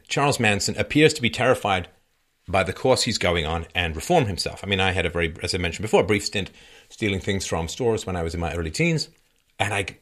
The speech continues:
did I have some big moral awakening? No, I just got scared. I got scared of the path I was on. And, uh, have, uh, apologized. Sorry, Mister Gameway's Arc. I have apologized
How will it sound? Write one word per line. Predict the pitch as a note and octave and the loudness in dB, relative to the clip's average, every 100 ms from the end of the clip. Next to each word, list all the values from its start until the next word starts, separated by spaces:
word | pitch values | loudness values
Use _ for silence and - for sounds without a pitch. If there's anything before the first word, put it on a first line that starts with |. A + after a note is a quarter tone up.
| _ _ _ _ | _ _ _ _
did | A#2 G2+ | 2 2
I | |
have | G2 A2 | 2 0
some | - G2 | 0 0
big | G#2 F2+ | 0 2
moral | G2+ G#2 | 2 2
awakening? | G2 F#2+ G2+ A2 A2+ | 2 0 0 -2 0
No, | G3+ A2 | 2 2
I | |
just | F#2+ G2 | -2 -2
got | A2+ - | -2 -2
scared. | - B2+ G#2+ | 0 0 0
I | F2 | -2
got | F#2 | -6
scared | - F#2 F2+ | -2 -2 0
of | |
the | F#2 | -4
path | G2 F#2+ F#2+ | -2 -4 -2
I | G2 | -4
was | G2 | -2
on. | A2+ F3 - _ _ _ _ _ _ _ - | -4 -6 -12 _ _ _ _ _ _ _ -2
And, | F2 F2 F2 D#2+ | 0 0 -2 0
uh, | F2+ E2+ E2 - _ - | 4 4 2 -4 _ -10
have, | F2 E2 - - _ _ _ _ | -4 -4 -6 -18 _ _ _ _
uh, | - D#2+ D#2+ | -4 -2 -2
apologized. | - - D3+ C#3+ G2 F2 - | -6 -4 -2 0 0 -2 -2
Sorry, | A2+ F#2 | -2 -2
Mister | E2+ - | -4 -6
Gameway's | G2 F2+ E2+ E2 | -4 -2 -4 -2
Arc. | C#3 D3+ | -4 -2
I | G2 | -4
have | F2+ | -4
apologized | F2 C#3+ D3+ G#2+ F#2+ F2+ | -4 -2 0 0 0 -2